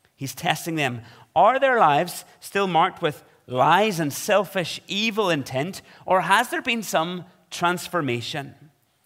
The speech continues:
that's taken place? Were their lives now marked with truth and righteousness? Were they really the honest men that they claimed to be?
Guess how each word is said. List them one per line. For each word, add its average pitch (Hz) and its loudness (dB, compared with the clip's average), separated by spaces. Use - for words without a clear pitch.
that's 127 -6
taken 123 -8
place? 113 -14
Were 202 0
their 220 2
lives 175 6
now 175 4
marked 170 2
with 156 -2
truth - -4
and 139 0
righteousness? 165 -4
Were 220 0
they 311 -2
really 233 -4
the 220 -2
honest 214 -2
men 196 -2
that 214 -4
they 151 -2
claimed 165 -6
to 165 -6
be? 175 -10